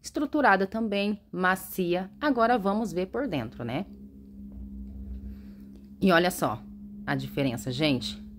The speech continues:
Qual é a diferença? Nenhuma. <laughs> Não existe nenhuma diferença, gente. É a mesma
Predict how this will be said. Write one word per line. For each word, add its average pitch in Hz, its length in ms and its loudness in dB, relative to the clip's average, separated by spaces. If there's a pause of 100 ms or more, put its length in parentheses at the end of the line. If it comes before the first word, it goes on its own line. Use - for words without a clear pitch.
(180)
Qual 160 120 6
é 170 80 6
a 170 40 4
diferença? 156 680 -2 (360)
Nenhuma. 143 580 4 (180)
<laughs> - 920 -8
Não 262 140 8
existe 269 380 6
nenhuma 247 440 4
diferença, 208 600 0
gente. 160 360 0
É - 20 4
a 190 60 4
mesma 196 800 4